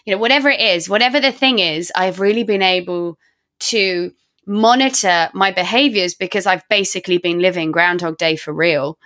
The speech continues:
Um, monitor my behaviors and be with my feelings more and not run away. And so for me this year, I would say my relationship with myself has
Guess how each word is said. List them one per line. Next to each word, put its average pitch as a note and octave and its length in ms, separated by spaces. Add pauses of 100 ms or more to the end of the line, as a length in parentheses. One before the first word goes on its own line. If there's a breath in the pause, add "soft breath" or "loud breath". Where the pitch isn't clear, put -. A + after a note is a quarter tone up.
(420 soft breath)
Um, F#3+ 420 (760)
monitor A#3 420
my G3+ 140
behaviors F#3 800 (500)
and F3+ 480 (1040)
be G3+ 180
with F#3+ 180
my F3 160
feelings E3 720 (100)
more E3 460
and F3+ 200
not F3+ 200
run F3 160
away. D#3+ 480 (380 soft breath)
And F3+ 360
so - 380
for F#3+ 180
me A#3+ 340
this F#3+ 260
year, E3 500
I F3 140
would F3 140
say E3 520 (260)
my F#3+ 200
relationship G3 760
with F3 120
myself E3+ 760
has E3+ 340